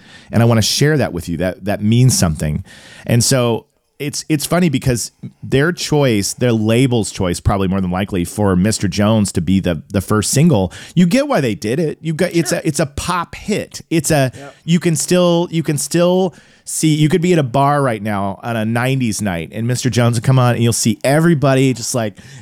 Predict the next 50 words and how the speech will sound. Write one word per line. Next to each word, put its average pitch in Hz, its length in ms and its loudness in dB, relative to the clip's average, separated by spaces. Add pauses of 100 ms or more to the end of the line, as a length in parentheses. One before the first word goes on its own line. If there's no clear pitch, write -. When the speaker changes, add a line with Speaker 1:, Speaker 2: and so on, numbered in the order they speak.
(220)
Speaker 1:
like 143 160 -2
this, 185 380 0
Speaker 2:
Yeah. 302 180 -4
Speaker 1:
you 151 80 2
know, 156 260 0
it'll, 185 200 2
Speaker 2:
And 214 120 -2
Speaker 1:
it'll 185 180 4
Speaker 2:
you're 285 100 2
not 330 180 0
changing 226 380 -4
the 185 100 -6
radio. 185 440 -4 (140)
Speaker 1:
Yeah, 220 180 4
Speaker 2:
You're 170 100 2
Speaker 1:
you're 185 40 2
Speaker 2:
not 233 80 0
Speaker 1:
not 247 60 -2
Speaker 2:
changing 220 60 -4
Speaker 1:
changing 226 80 -2
the 185 60 -2
Speaker 2:
the 202 40 0
Speaker 1:
radio. 196 240 0
You're 190 100 2
Speaker 2:
station. 190 300 -2
Speaker 1:
gonna, - 120 -10
you're 180 120 2
gonna 202 120 2
jump 185 320 0
up. 214 300 0
Speaker 2:
<laughs> - 20 -6
Speaker 1:
You're 175 120 -2
immediately 175 380 0
like, 226 80 -2
Speaker 2:
Yep. 302 100 2
Speaker 1:
"Ah," 294 560 -2
so 214 180 -4
it 190 80 0
Speaker 2:
Yep. 170 140 -4
Speaker 1:
did 202 160 2
it. 107 240 -2
It 135 160 2
did 170 180 4
it. 123 220 -2 (440)
But 143 200 0
I 143 100 -2
think 160 280 -6
that 135 260 -2 (320)
if 143 260 -4
you, 139 380 2